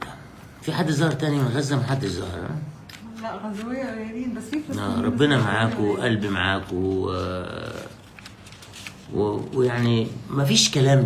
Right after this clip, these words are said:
Speaker 1: بيعبر عن الموقف اللي احنا فيه ده غير الأسى والخ-، ال-، ال-، الإحساس. صحيح هم عملوا حاجة، حماس عملوا حاجة منظمة كويسة جدا، وصحيح إن خسائرها كتير قوي، ويمكن هتبقى أكتر وأكتر،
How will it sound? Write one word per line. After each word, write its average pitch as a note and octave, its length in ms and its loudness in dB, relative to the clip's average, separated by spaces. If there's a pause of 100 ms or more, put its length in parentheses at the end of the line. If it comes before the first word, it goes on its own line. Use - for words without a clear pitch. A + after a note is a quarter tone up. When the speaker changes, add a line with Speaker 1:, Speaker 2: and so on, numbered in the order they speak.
Speaker 1:
بيعبر A2 500 -2
عن G2+ 140 -2
الموقف G2 400 -4
اللي F2 100 -8
احنا F2+ 160 -8
فيه G2+ 160 -10
ده - 120 -14 (280)
غير C#3 200 4
الأسى G2+ 840 -2 (840)
والخ-، G2 640 -2 (120)
ال-، - 240 -8
ال-، F#2 200 -8
الإحساس. - 720 -2 (100)
صحيح - 520 0 (120)
هم F#2+ 140 0
عملوا G#2+ 340 2
حاجة، F#2+ 560 -2
حماس G2+ 300 -4
عملوا F#2 260 -4
حاجة F#2+ 160 -4 (160)
منظمة F2+ 480 -4 (260)
كويسة F#2+ 280 -4
جدا، G2 320 -2 (920)
وصحيح C#3+ 360 -2
إن A#2+ 100 2
خسائرها A#2+ 480 2
كتير - 340 -2
قوي، F#2+ 200 -6 (880)
ويمكن A2+ 340 0
هتبقى - 380 -4
أكتر - 260 -6
وأكتر، - 440 -6